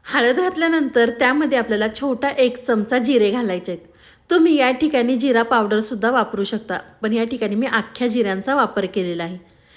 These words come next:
जिरे घातल्यानंतर त्याच चमच्याने आपल्याला एक चमचा ओवा घालायचा आहे. ओवा थोडासा हातावर चोळून घातला की पदार्थाला छान अशी चव येते.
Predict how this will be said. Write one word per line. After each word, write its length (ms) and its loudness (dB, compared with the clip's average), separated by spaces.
जिरे 260 4
घातल्यानंतर 680 2
त्याच 340 -2
चमच्याने 380 -2
आपल्याला 280 0
एक 380 2
चमचा 300 -2
ओवा 300 2
घालायचा 420 -2
आहे. 100 -8
ओवा 320 6
थोडासा 400 0
हातावर 420 -2
चोळून 480 0
घातला 300 -2
की 140 -4
पदार्थाला 720 -2
छान 300 -2
अशी 220 -2
चव 280 0
येते. 460 -8